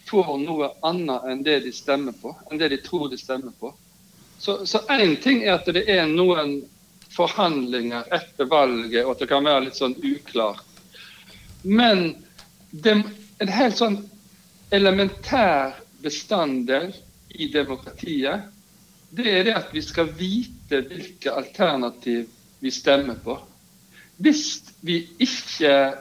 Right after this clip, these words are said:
vet det, så blir demokratiet litt omgjort til et,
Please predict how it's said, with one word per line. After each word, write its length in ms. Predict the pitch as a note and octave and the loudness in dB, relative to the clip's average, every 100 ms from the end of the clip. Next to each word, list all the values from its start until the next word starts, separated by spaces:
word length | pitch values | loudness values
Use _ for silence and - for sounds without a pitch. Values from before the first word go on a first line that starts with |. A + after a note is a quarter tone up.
| - | -10
vet 520 | E3 F#3 C#3+ - - | 2 4 4 -2 -2
det, 280 | C#3 G3+ - | 0 0 -2
så 160 | - F#3 | -6 -6
blir 480 | E3 A3+ F#3 D3+ - | -2 0 0 0 0
demokratiet 1040 | E3 D#3 D3 D#3 - A3 E3 C3+ B2+ B2 - _ _ _ _ _ _ | -2 -2 -2 -2 0 -2 -2 0 0 0 -6 _ _ _ _ _ _
litt 180 | F#3 G3+ A#3+ | -6 -2 2
omgjort 420 | A3+ D3 C3 - | 4 4 -2 -8
til 80 | C#3+ | -10
et, 180 | - E3 | -10 -12